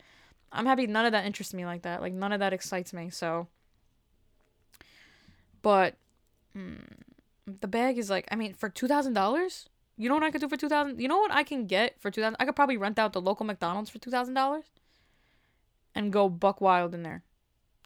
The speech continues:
Go buck wild in there. And probably not even have to clean up for two thousand dollars. And what would you rather have?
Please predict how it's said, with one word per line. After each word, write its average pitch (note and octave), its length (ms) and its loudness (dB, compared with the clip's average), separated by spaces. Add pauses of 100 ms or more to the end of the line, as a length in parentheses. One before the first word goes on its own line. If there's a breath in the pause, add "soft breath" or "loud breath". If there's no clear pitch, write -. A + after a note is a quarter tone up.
Go G3+ 200 2
buck A3 760 12
wild F#3+ 420 6
in F#3 120 -6
there. E3+ 220 -6 (360)
And G3+ 100 -6
probably A3 200 4
not G#3+ 160 4
even G#3 140 0
have G#3 120 -2
to G3 60 -4
clean G3 180 -6
up F3 120 -4
for F#3 80 -8
two G#3+ 100 -6
thousand F#3 240 0
dollars. F3 360 -4 (1700)
And A3+ 80 0
what B3 80 6
would B3 100 4
you C4 60 4
rather A#3+ 140 4
have? F#3+ 240 0